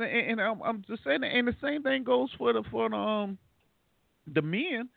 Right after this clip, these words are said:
you know, that be, be poking at these women all the time, you know. Uh, yeah, it, it can go both ways.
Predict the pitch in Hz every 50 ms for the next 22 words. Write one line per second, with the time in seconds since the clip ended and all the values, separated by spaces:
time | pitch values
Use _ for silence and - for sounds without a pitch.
0 | - - - - _ - - 190 226 220 208 202 190 208 208 185 196 202 190 160
1 | 143 160 208 202 185 - - - 226 247 - 247 247 247 220 220 247 262 254 247
2 | 311 339 294 262 233 220 208 196 190 185 190 214 185 170 143 117 104 120 - -
3 | - - - 156 180 190 226 - _ _ _ _ _ _ _ _ _ _ _ _
4 | _ _ _ _ _ _ _ _ _ _ _ _ _ _ _ _ _ _ - 170
5 | 175 170 170 170 180 175 196 220 220 214 208 220 233 254 294 320 294 - _ _
6 | _ _ _ 220 - - 226 233 - - 254 254 262 277 240 262 262 233 214 240
7 | 233 214 220 208 240 254 214 127 101 92